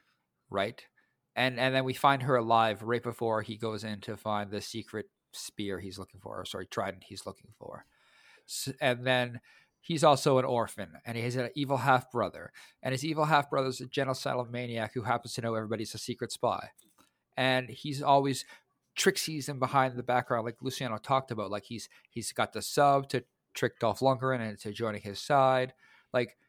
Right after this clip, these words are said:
<clears throat> they use those tropes, the, the trial by fire, right? Like, you gotta fight to the death to see who's king. They use those tropes to help keep the pacing of the movie up, because they go through so much shit in this movie so quickly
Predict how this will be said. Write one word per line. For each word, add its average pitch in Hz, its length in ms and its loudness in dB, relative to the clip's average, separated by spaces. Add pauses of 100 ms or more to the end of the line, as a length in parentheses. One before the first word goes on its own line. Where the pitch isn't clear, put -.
(720)
<clears throat> - 280 -12
they 143 60 4
use 151 380 0
those 147 220 -2
tropes, - 540 -8 (400)
the, 113 420 0
the 123 120 2
trial 143 680 6
by 120 140 6
fire, 107 440 4
right? 101 240 -4
Like, - 240 -10
you 117 40 -6
gotta 110 140 0
fight 113 240 -4
to - 100 -14
the 107 80 -6
death 107 300 -4
to 110 120 -8
see 110 140 -8
who's 101 160 -8
king. - 260 -8 (840)
They 131 180 -4
use 147 220 -4
those 190 160 0
tropes - 480 -2 (460)
to - 160 -4
help 151 340 0
keep 139 300 -8
the 131 100 -6
pacing 131 340 -6
of 120 60 -10
the 110 80 -10
movie 110 380 -8
up, - 300 -8
because 117 200 -4
they 143 100 -2
go 170 120 -2
through 156 180 -6
so 156 500 -2
much 156 200 -2
shit - 300 -4
in 113 80 -12
this 107 200 -16
movie - 320 -18 (360)
so - 300 0
quickly 101 520 -4